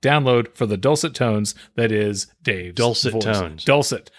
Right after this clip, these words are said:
Speaker 1: I was in a band in college called the Dulcet Tones.
Speaker 2: Yeah.
Speaker 1: So, Lisa, thank you so much for your review. We pass this along to our announcer, Dave Lay, and I
Speaker 2: Yes.
Speaker 1: have to agree with everything she says.
Speaker 2: Oh, yeah.
Speaker 1: Dave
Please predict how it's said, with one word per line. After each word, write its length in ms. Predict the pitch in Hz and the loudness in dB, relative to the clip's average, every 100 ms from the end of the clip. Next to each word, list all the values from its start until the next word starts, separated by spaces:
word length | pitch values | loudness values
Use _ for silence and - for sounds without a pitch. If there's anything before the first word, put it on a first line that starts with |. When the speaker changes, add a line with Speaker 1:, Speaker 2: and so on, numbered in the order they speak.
| - | 2
Speaker 1:
I 100 | 214 | 2
was 120 | 180 | 4
in 100 | 190 | 2
a 60 | |
band 300 | 123 143 135 | 2 2 2
in 120 | 123 110 | 0 -2
college 280 | 135 117 104 | 0 0 0
called 180 | 113 | -4
the 60 | 98 | -4
Dulcet 380 | 95 101 - - | -6 -6 -8 -12
Tones. 320 | 107 101 101 | -14 -10 0
Speaker 2:
Yeah. 180 | 107 90 - - | 2 2 -4 -16
Speaker 1:
So, 340 | - 196 160 139 | -4 2 2 2
Lisa, 500 | 156 202 185 123 95 | 0 0 0 -2 0
thank 260 | 180 196 | 0 0
you 80 | 170 | -2
so 160 | - 147 | 0 0
much 500 | 123 123 - - - _ _ - - - _ | 2 0 -2 -10 -14 _ _ -20 -20 -20 _
for 120 | 135 | -2
your 180 | 113 110 | -2 -2
review. 500 | 104 107 151 151 147 | -2 -2 2 2 2
We 180 | 127 196 | 0 0
pass 340 | 180 170 156 | 2 0 0
this 160 | 143 - | -2 0
along 300 | 120 120 110 | 2 2 0
to 80 | 113 | 0
our 120 | 107 | 0
announcer, 360 | 104 107 104 98 | 0 -2 -4 -4
Dave 260 | 110 98 | -2 -2
Lay, 180 | 107 104 | -2 0
and 80 | 120 | 0
I 40 | |
Speaker 2:
Yes. 60 | 247 | 0
Speaker 1:
have 80 | 240 | 0
to 60 | 160 | 0
agree 200 | 123 131 | 0 0
with 120 | 107 | 0
everything 300 | 113 101 107 | -4 -6 -10
she 160 | 98 107 | -10 -10
says. 320 | - 104 131 | -8 -10 -4
Speaker 2:
Oh, 140 | 202 196 | 0 4
yeah. 240 | 127 82 - - | 2 0 -6 -6
Speaker 1:
Dave 520 | 131 170 196 139 127 | 2 2 4 2 -2